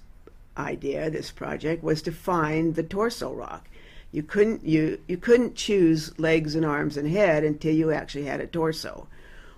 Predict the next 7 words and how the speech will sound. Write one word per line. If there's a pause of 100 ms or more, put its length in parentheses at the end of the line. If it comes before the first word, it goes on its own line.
Well,
you
see
these
rocks (180)
all
over